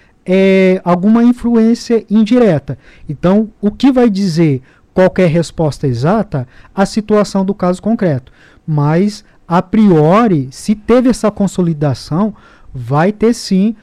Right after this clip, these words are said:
algum tipo de circunstância que, de forma imediata ou mediata, vai, é, decidir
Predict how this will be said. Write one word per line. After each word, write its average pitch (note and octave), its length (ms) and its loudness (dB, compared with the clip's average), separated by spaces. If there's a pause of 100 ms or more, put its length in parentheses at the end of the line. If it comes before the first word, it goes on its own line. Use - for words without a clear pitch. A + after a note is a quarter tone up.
(140)
algum E3+ 400 0
tipo G#3 560 -4
de E3 280 -2
circunstância G3+ 800 -6
que, F#3+ 340 -4 (840)
de D#3 140 -6
forma F3+ 300 2
imediata F#3 720 0 (280)
ou F3+ 160 2
mediata, G3 720 0
vai, F3+ 540 -4 (320)
é, F3+ 180 0
decidir F3+ 720 0